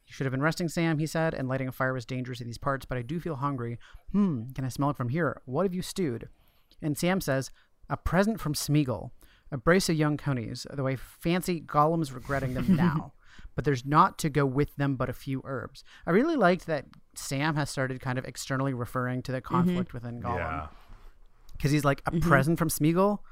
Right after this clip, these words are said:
Speaker 1: But I bet
Speaker 3: Yeah,
Speaker 1: Gollum
Speaker 3: like,
Speaker 2: Yes.
Speaker 1: is
Speaker 3: he's
Speaker 1: regretting it.
Speaker 3: understanding all this stuff.
Speaker 2: Yeah, and I think there, there was, again, because, you know, Sam had quite a bit of interaction with Gollum on, uh, Gollum slash Smeagol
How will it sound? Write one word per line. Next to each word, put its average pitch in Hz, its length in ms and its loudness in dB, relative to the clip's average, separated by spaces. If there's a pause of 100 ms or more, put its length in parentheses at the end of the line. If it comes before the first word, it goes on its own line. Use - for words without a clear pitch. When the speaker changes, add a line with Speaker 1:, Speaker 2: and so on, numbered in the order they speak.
(520)
Speaker 1:
But 139 140 6
I 131 40 4
bet 131 220 2
Speaker 3:
Yeah, 110 280 4
Speaker 1:
Gollum 170 40 8
Speaker 3:
like, 165 60 8
Speaker 2:
Yes. 135 160 6
Speaker 1:
is 113 40 -2
Speaker 3:
he's 110 100 0
Speaker 1:
regretting 113 160 0
it. 117 40 0
Speaker 3:
understanding 95 540 -2
all 78 160 -8
this 78 160 -10
stuff. - 260 -10 (160)
Speaker 2:
Yeah, 196 280 8
and 190 240 6
I 196 100 8
think 247 460 -2
there, 190 380 6 (300)
there 185 260 8
was, 190 360 6
again, 190 340 6
because, 185 480 4
you 175 100 0
know, - 200 0 (100)
Sam 196 380 4
had 190 400 6 (320)
quite 175 300 8
a 175 40 6
bit 170 140 6
of 160 120 4
interaction 160 640 6
with 151 180 -2
Gollum 151 400 6
on, 147 240 0
uh, 147 120 -2 (100)
Gollum 151 400 4
slash 143 380 4
Smeagol 180 420 6